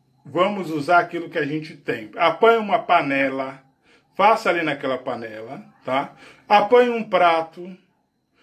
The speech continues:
coloque o teu nome embaixo e depois você coloca aquele padê ali em cima, porque a sua energia e seu nome tá ali. Quer vencer?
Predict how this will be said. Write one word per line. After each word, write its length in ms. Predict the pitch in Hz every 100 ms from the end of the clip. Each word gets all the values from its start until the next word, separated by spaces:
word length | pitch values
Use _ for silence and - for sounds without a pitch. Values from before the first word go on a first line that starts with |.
| _ _ -
coloque 460 | 208 208 226 226
o 40 | 220
teu 200 | 226 220
nome 320 | 202 214 214
embaixo 920 | 151 165 170 - - - 220 240 254 - _ _ _
e 80 | 151
depois 380 | 165 165 175 -
você 140 | 190
coloca 420 | 190 175 156 156
aquele 580 | 160 160 156 165 190 _ _ _ _ _ _ _ _ _ _ _ -
padê 380 | 160 143 139 160
ali 180 | 160
em 60 | 170
cima, 420 | - 143 120 104 - _
porque 240 | - 113 135
a 80 | 131
sua 220 | - 175
energia 380 | 190 151 139 170
e 20 |
seu 160 | 180
nome 220 | 143 143 160
tá 100 | 240
ali. 400 | 214 131 120 -
Quer 200 | 156 165
vencer? 680 | 165 135 180 202 262 294